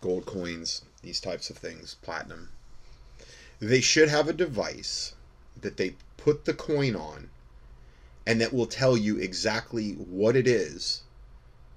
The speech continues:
and, um, how pure it is. They, those devices exist, okay?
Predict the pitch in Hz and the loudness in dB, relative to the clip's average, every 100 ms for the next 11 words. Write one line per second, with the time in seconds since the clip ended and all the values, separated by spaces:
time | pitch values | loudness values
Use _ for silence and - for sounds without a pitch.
0 | - 95 95 92 92 90 90 - - - | -12 -6 -4 -4 -4 -6 -10 -14 -18 -20
1 | - - - - - - - - - - | -20 -20 -20 -20 -20 -20 -20 -20 -18 -12
2 | 90 90 82 85 - - - - - - | -12 -12 -14 -18 -20 -20 -20 -20 -20 -20
3 | - - 98 - 117 92 80 67 - - | -14 -8 -8 -2 0 0 -2 -10 -12 -14
4 | - - - 104 98 110 113 110 123 127 | -20 -20 -2 2 4 4 4 4 4 4
5 | 123 104 98 85 87 92 - - - - | 2 -2 -6 -8 -6 -6 -6 -8 -8 -14
6 | - - - - 85 82 82 80 | -20 -20 -20 -18 -16 -12 -10 -10